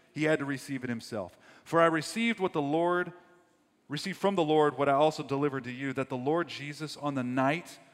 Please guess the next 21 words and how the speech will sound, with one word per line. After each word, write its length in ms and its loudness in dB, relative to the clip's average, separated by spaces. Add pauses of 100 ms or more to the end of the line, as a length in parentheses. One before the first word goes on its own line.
(180)
when 100 -6
he 80 -2
was 160 -6
betrayed 800 -2 (260)
took 240 -6
bread. 420 0 (720)
And 140 -6
when 100 -2
he 80 0
had 200 0
given 280 -2
thanks, 340 -6
he 100 -12
broke 420 0
it 200 -18
and 140 -12
said, 360 -4
'This 260 -4
is 340 -6 (340)
my 220 4
body, 600 2